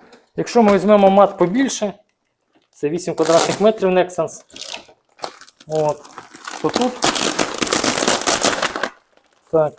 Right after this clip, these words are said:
тут уже такої штуки немає. Тут уже йде повноцінне, е, з'єднання безмуфтове. Е,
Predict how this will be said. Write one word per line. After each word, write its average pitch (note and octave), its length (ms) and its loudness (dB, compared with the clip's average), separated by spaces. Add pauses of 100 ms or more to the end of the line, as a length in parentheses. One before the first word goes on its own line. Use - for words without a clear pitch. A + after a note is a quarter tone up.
(1300)
тут B3 160 0
уже G3 180 4
такої G3 260 2
штуки F#3+ 340 -4
немає. C3 640 -2
Тут G#3 160 -6
уже E3 180 0
йде D#3 160 0
повноцінне, D#3 680 -4 (200)
е, B2+ 240 -4
з'єднання G3 440 -2
безмуфтове. D#3+ 560 -4
Е, C#3 40 -10